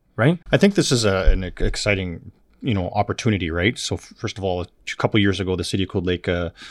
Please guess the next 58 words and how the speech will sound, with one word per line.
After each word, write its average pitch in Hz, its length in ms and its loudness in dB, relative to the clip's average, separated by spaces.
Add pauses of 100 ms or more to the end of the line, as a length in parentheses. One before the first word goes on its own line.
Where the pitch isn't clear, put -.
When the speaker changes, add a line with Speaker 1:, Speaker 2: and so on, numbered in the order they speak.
(260)
Speaker 2:
um, 95 100 0
was 95 140 0
successful 104 560 0
in, 101 220 0
in 95 100 -4
trying 98 240 -4
to 95 60 -6
get 92 240 -4
a, 92 280 -2
uh, 90 260 2
and, 92 340 -6
and 92 160 -6
convince 95 460 -4
the, 92 260 -2
uh, 90 180 -2
the 90 100 -8
province 95 400 0
and 92 80 -8
the 90 60 -8
federal 90 220 -2
government 90 400 -4
for 92 160 -4
the, 87 180 -4
uh, 87 60 -2
police - 220 -8
dog 95 200 -2
program, 85 380 -2
which 85 180 -8
we 87 80 -4
would 87 160 -6
fund 90 180 0
in 90 100 0
a 92 40 0
borderless 98 400 4
system. - 380 -2
Very 107 180 4
successful. - 480 -2
We'll 95 120 -2
get 107 120 2
into 107 160 -2
those 95 240 0
stats - 300 0
in 87 80 -2
a 87 60 -4
little, 90 200 -4
uh, 92 140 -6 (240)
throughout 92 320 -2
somewhere 90 320 -2
in 87 80 -2
the 87 60 -6
podcast - 520 -2
conversation. 90 640 -4 (680)
But, 110 340 0
um, 90 380 2
there's 104 260 2
been 104 220 4
the, 101 260 4
um, 90 460 0